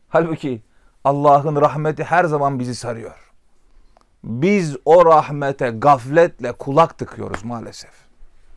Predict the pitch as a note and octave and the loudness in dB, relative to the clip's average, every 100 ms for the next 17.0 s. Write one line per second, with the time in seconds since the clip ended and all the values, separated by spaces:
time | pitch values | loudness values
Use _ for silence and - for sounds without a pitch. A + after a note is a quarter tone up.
0 | - - _ - G2+ B2 C3 C3 B2 A#2+ | -20 -20 _ -12 -2 4 6 6 4 2
1 | B2+ A#2+ B2 B2 A#2+ - A#2 - D3 C#3 | -2 -4 -4 -6 -8 -12 -16 -10 -6 -6
2 | A2+ A2+ G#2+ A2 A2+ A2 A#2 A2+ - A2+ | -6 -10 -12 -14 -14 -12 -12 -14 -14 -14
3 | A#2 A2+ A2+ A#2+ C#3 B2+ G2+ G#2+ - - | -12 -10 -10 -8 -8 -8 -10 -16 -20 -14
4 | D3+ D#3 D#3 _ _ - G#2 B2+ A#2+ G#2 | -12 -12 -16 _ _ -12 -8 -6 -6 -8
5 | A2 C3+ D3 - _ _ - G#2 A#2 G#2+ | -8 -8 -10 -16 _ _ -8 -4 -4 -6
6 | A2+ A2 B2+ A2+ F#2+ - C3 B2 A#2 A2 | -10 -10 -10 -10 -10 -10 -8 -8 -10 -8
7 | A2 G#2 A#2+ E3 F3 _ _ _ _ - | -8 -8 -8 -10 -14 _ _ _ _ -12
8 | A2 B2 B2 - C#3+ - B2 A2 G#2 G2+ | -4 -4 -4 -8 -10 -10 -12 -12 -12 -14
9 | - A#2 F#2+ - _ - - _ _ _ | -16 -20 -20 -20 _ -20 -20 _ _ _
10 | _ - - _ B2+ B2+ - E3+ A#2+ - | _ -20 -20 _ -8 -8 -4 -4 -4 -12
11 | - - _ _ _ _ _ _ _ _ | -20 -20 _ _ _ _ _ _ _ _
12 | _ _ _ - _ - - - - - | _ _ _ -20 _ -14 -14 -14 -20 -20
13 | - - - _ _ _ _ _ _ _ | -20 -20 -20 _ _ _ _ _ _ _
14 | _ _ _ C3 B2 C3 B2+ C3 A#2+ C3+ | _ _ _ -4 0 2 2 0 -6 -6
15 | B2 - B2 A#2+ A2+ A2+ A#2 A2+ G2+ A2 | -8 -10 -8 -6 -6 -6 -6 -8 -10 -8
16 | A2 A2+ G2+ G2 - G2 - D3+ E3 | -8 -8 -10 -14 -18 -16 -10 -10 -10